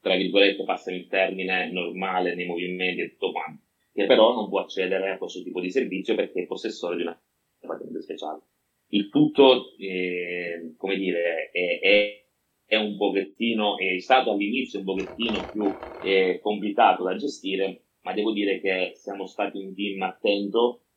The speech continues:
e siamo stati seguiti anche sotto, sotto il punto di vista legale, quindi abbiamo rispettato tutti quelli che erano i paletti da rispettare per rendere quello che era un sogno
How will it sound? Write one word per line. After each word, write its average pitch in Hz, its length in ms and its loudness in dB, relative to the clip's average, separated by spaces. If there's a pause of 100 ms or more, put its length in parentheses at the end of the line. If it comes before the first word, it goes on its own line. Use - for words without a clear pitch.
(120)
e 87 220 -2
siamo 95 260 -8
stati 90 220 -8
seguiti 101 420 0
anche 113 300 2
sotto, 92 480 0
sotto 98 260 -4
il 92 100 -6
punto 92 220 -6
di 90 80 -2
vista 95 320 -4
legale, 92 580 2
quindi 95 260 -10
abbiamo 92 260 -2
rispettato 95 680 0
tutti 117 260 -8
quelli 95 320 -2
che 98 100 -2
erano 92 240 -2
i 90 60 -6
paletti 92 320 -4
da 90 100 -2
rispettare 95 760 -2 (300)
per 104 160 0
rendere 95 440 2
quello 107 360 2
che 101 100 4
era 95 180 4
un 101 140 -4
sogno 92 640 -2